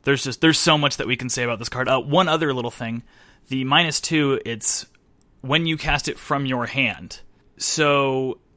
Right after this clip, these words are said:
if you cast a spell from your hand on a Yawgmoth's Will turn, this gets exiled and comes back at the,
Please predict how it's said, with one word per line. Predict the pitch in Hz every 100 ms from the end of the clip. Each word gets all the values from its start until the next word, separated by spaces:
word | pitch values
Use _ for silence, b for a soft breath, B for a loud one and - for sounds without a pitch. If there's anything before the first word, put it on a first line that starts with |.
| _ -
if | 147 - 147
you | 208 240
cast | - 185 190 - -
a | 147
spell | - 156 127
from | 123 151 151
your | 147 131
hand | 139 123 107 110 - _ -
on | 139 156 165 175 165 -
a |
Yawgmoth's | 127 123 139 156 147 139 - -
Will | 143 143
turn, | - 98 90 101 _ _
this | 120 175 -
gets | 170 -
exiled | 135 135 143 139 135 143
and | 120 120 120 117 -
comes | - 139 110
back | 131 127
at | -
the, | - 120 113